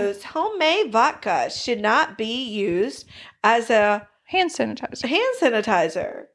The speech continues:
Speaker 1: Really? I mean, who the heck would use that? Hand
Speaker 2: Oh
Speaker 1: sanitizer
Speaker 2: my.
Speaker 1: needs to contain at least sixty percent alcohol. Well, this is a great fact. I mean, who the heck would drink sanitizer?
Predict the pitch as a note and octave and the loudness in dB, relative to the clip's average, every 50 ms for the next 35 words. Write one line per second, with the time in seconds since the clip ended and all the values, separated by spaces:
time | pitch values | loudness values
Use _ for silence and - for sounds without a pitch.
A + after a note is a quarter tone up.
0 | _ - A3 B3+ D#4+ G4 G#4+ F#4 - F3+ F3 - - - - C4+ B3+ B3 A#3+ A#3+ | _ -2 0 2 4 4 4 4 2 2 0 -4 -4 0 0 0 2 0 -2 0
1 | - E4 G4+ - F#4+ D4 G4+ G#4+ G#4+ D#4 C4 G#3+ A3+ B3 F#4 G#4 - - A3+ - | 0 0 0 0 0 0 0 -2 0 -2 -2 -2 0 0 0 0 2 2 2 4
2 | - F3+ F3+ F#3+ - - - - - _ _ _ _ _ _ _ _ _ - - | 2 2 2 0 -4 -8 -14 -20 -20 _ _ _ _ _ _ _ _ _ -20 -20
3 | - - - - - - - C4 C#4+ C4 B3+ B3+ A#3+ A#3+ A3+ G#3+ A3 - F#3 F3+ | -20 -20 -20 -20 -20 -4 0 2 2 4 4 4 4 4 4 4 4 4 4 2
4 | - - C#4+ A3 D#4 C#4 C4+ C4+ B3 C#4 C4 A#3+ A3+ A3+ A#3+ B3+ B3 - C#4 C4+ | 0 -2 -4 -6 -4 -4 -4 -2 -2 -2 -2 -2 -2 -2 -4 -4 -4 -6 -8 -8
5 | - - C4+ B3 B3+ A#3+ A#3+ A3+ G#3+ F#3+ G3 G#3+ - A3 G3 G3 F#3 F3+ F3 E3 | -6 -8 -8 -6 -6 -6 -4 -6 -4 -4 -4 -4 -4 -6 -6 -4 -4 -4 -4 -4
6 | E3+ F#3+ G3 A#3 C#4 C#4+ A4 A#4 C5 B4 - - A3+ G#3 G3 - - - - D4+ | -6 -8 -8 -8 -8 -8 -6 -4 -4 -4 -4 -4 -4 -4 -4 -6 -8 -6 -4 -4
7 | D#4+ - - - - - - - - - - - - - - - - - - D#4 | -4 -4 -4 -6 -6 -6 -6 -6 0 2 2 2 2 -4 -14 -16 -10 -4 -2 0
8 | G#4 A#4 G4+ E4 G4+ A4+ A#4+ C#5+ E5+ C#5 - - G#4+ A4+ A#4+ - B4 A#4 D4 A#3 | 2 2 2 4 4 4 4 4 2 2 0 0 0 0 2 2 0 0 0 -2
9 | A3+ A3+ B3+ C#4 G#4+ A#4+ - - - - - G#4+ G#4+ A4+ D5+ B4+ - - A#3+ - | -4 0 0 0 0 0 -4 -10 -10 -4 -2 0 0 0 -2 -2 -2 -2 -2 -2
10 | G#3 - - F#3+ - C#3 C#3+ - | -2 -4 -6 -8 -8 -8 -10 -12